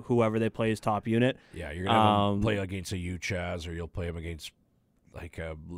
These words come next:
Speaker 2: like, a Mitten or something
Speaker 1: But there's gonna
Speaker 2: like
Speaker 1: be a
Speaker 2: that.
Speaker 1: lot of challenges when they go on the road in the playoffs. Uh, a lot of teams and a lot of coaches are gonna look at, uh, Andreessen and Van Mulligan and say, "That's the pairing we wanna get our top guys out against."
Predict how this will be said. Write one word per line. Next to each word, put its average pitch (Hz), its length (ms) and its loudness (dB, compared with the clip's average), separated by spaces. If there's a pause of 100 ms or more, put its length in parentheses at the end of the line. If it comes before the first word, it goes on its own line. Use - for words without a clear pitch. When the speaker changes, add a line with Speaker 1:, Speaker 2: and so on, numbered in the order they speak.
(120)
Speaker 2:
like, 82 240 -12
a 80 140 -10
Mitten 82 500 -10
or 80 160 -8
something - 120 -10
Speaker 1:
But 123 60 2
there's 147 140 6
gonna 190 60 6
Speaker 2:
like 190 40 4
Speaker 1:
be 180 60 10
a 175 60 8
Speaker 2:
that. 143 40 8
Speaker 1:
lot 143 140 10
of 147 80 6
challenges 131 480 4
when 113 80 2
they 113 80 4
go 123 140 6
on 127 80 8
the 120 80 6
road 120 200 8
in 110 80 4
the 107 80 2
playoffs. 110 600 2 (520)
Uh, 110 300 8
a - 20 6
lot 123 200 10
of 120 100 4 (180)
teams 120 460 6
and 113 240 4
a - 20 4
lot 113 120 6
of 117 60 -2
coaches 123 420 4
are 110 40 2
gonna 104 180 2
look 110 360 2
at, 107 340 4
uh, 107 340 -2 (200)
Andreessen 113 400 2
and 110 100 4
Van 107 140 2
Mulligan 107 380 4
and 101 120 0
say, 107 180 0
"That's 110 320 -4
the 120 100 0
pairing 107 340 0
we 107 100 0
wanna 104 280 2
get 104 160 -2
our 104 100 0
top 104 220 -2
guys 104 220 0
out 127 140 6
against." 107 420 0